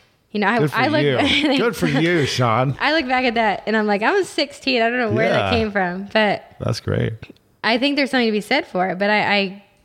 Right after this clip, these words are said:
Speaker 1: I did that, and then <laughs> I went on to compete in the team championships, and we came in second as well. Um, and then went on to compete floor, um,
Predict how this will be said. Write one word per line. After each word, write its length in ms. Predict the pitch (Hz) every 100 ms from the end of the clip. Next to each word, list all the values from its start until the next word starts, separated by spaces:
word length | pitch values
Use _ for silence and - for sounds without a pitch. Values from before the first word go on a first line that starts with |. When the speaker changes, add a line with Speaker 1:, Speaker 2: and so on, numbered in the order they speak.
| _ - -
Speaker 1:
I 140 | 190
did 380 | 185 - 240 208
that, 400 | 208 180 165 -
and 140 | 185
then 260 | 185 185 175 180
<laughs> 60 |
I 60 | 214
went 200 | 208 202
on 240 | 190 185 190 185
to 180 | 170 - - - - -
compete 440 | 208 202 202 -
in 120 | - 190
the 380 | 175 165 - -
team 240 | 240 226
championships, 560 | 208 196 196 208 - -
and 40 |
we 120 | 185
came 180 | 180 180
in 60 | 180
second 280 | 180 - 180
as 120 | 180
well. 340 | 170 160 180 - - _ _ _ _ _
Um, 300 | - 185 180
and 140 | 180 185
then 400 | 175 180 175 165 -
went 180 | 190 175
on 280 | 160 175 180
to 120 | 185
compete 540 | 180 180 180 175 -
floor, 640 | - 240 226 202 190 185 - _ _ _ _
um, 460 | - 180 165 165